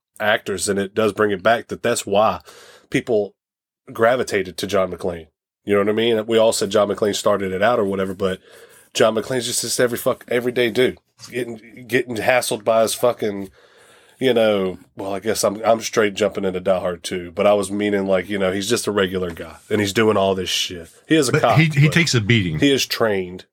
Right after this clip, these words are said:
Speaker 1: but yeah, he's not this bad motherfucker that's just whatever. But, uh,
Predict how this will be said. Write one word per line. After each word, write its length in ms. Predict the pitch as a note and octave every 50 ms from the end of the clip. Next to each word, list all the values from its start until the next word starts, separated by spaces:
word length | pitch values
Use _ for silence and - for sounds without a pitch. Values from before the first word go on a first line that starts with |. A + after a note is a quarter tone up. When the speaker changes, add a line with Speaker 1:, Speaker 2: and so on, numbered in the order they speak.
| _
Speaker 1:
but 100 | - B2
yeah, 260 | B2 A#2+ G#2 F2+ F2+ F2
he's 220 | G2 B2 A2+ G#2
not 220 | A#2 A2+ A2 -
this 140 | - A2 -
bad 280 | - - G#2 G#2 G2+ G2+
motherfucker 680 | G2+ G2 F#2+ F#2+ - - G#2 G2 F#2 - G#2 F#2+ F#2
that's 260 | F#2 F#2 F#2 - - -
just 440 | - G2+ F2+ F2+ - - - - - - - - - - _ _ _ _
whatever. 460 | - G#2 F#2 F#2+ F#2 F#2 F2+ F2+ E2+ - - - _ _ - - _ -
But, 180 | G2 G2 F#2+
uh, 440 | F#2+ F#2 F2+ F2+ F2+ F2+ F2 F2 E2+